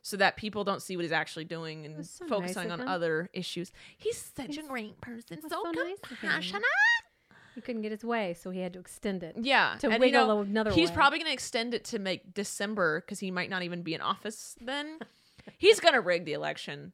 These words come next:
Speaker 1: That's just what he's gonna,
Speaker 2: Yep.
Speaker 1: he's gonna rig the election somehow, or he's gonna voter suppre-, which is ri-, rigging. Voter suppression is rigging.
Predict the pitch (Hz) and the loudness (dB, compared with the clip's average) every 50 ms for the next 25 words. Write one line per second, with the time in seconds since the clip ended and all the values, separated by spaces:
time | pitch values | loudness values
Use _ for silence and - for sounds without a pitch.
0 | _ _ _ - 208 214 214 - 240 214 - 196 175 - 190 214 214 196 - 208 | _ _ _ 2 4 4 4 2 -4 -8 -6 -6 -6 -4 -4 -6 -6 -2 -2 -2
1 | 208 190 170 165 175 175 175 - - - 202 226 233 226 254 247 233 202 185 180 | 0 0 -2 -4 -4 -8 -10 -12 -14 -10 -8 -8 -4 -2 0 0 2 2 2 0
2 | 185 180 180 165 160 151 156 - - - 170 165 - - 165 165 170 165 165 160 | 0 0 0 0 0 -2 -2 -4 -6 -8 -10 -8 -6 -6 -6 -4 -2 0 0 2
3 | 160 165 117 - - 175 180 170 175 180 190 175 - 196 190 185 180 190 202 202 | 2 0 -2 -2 -2 -2 -2 -4 -4 -6 -6 -4 -2 -2 -2 2 6 6 6 8
4 | 202 196 - 185 - - 202 - - 349 - 403 370 247 202 226 233 208 - 185 | 6 4 2 -2 -2 0 0 2 2 4 6 6 6 6 10 10 10 10 10 8
5 | 220 226 175 160 123 - 175 185 190 185 226 233 220 214 - 202 - 185 170 - | 6 4 4 2 -2 -4 -8 -8 2 4 6 6 6 4 0 0 0 0 0 0
6 | 175 165 165 165 180 - - 90 90 104 | -4 -4 -2 0 0 0 -2 -6 -10 -12